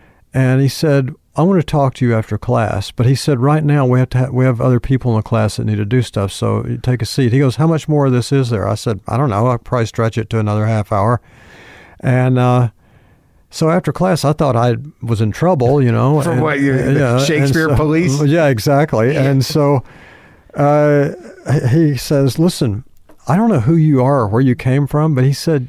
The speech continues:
Speaker 1: "You have a real gift for this." He said, "So you just came in here and improvised Othello and played all these characters." I go, "Yeah, I didn't know what else to do." He said, "Well,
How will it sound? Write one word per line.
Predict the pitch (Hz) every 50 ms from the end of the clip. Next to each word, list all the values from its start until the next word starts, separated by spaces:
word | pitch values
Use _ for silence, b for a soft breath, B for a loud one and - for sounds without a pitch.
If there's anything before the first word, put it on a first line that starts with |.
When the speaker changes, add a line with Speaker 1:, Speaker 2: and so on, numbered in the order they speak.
| 135 123
Speaker 1:
"You | 131 160
have | 170 208 208 180
a | 147
real | 123 120 135 147 131
gift | 104 98 113 123 127 131 - -
for | - - - - 104 98
this." | 87 92 95 - - - - - - - _ b b b b b b b b b b b b b b b b
He | b 143 147
said, | - - 156 147 135 123 127 - - _ _ _ _ _ _ _ _ -
"So | - - - 147 143
you | 131 127 175 226
just | - 247 220 - - - -
came | - 170 175 170 156
in | 151 156 156
here | 131 127 135 123 123 117 117
and | - 110 113 113 139 - -
improvised | 147 160 170 - 151 139 120 104 113 107 110 107 110 110 104 - - - _ _ -
Othello | 123 107 - - 135 135 127 113 104 104 104 101 101 - -
and | - 120 107 -
played | - 131 123 117
all | 113 110
these | 110 107 -
characters." | - - 127 110 95 98 101 92 104
I | 110
go, | 107 117 117
"Yeah, | 110 110 127 165
I | 156
didn't | 120 113 120
know | 123 127
what | 123 131
else | 160 170 - -
to | - 95
do." | 95 98 104 123 120 - b b b b b b b b b b b b
He | - 151
said, | - - 165 156 147 127
"Well, | 127 131 123 -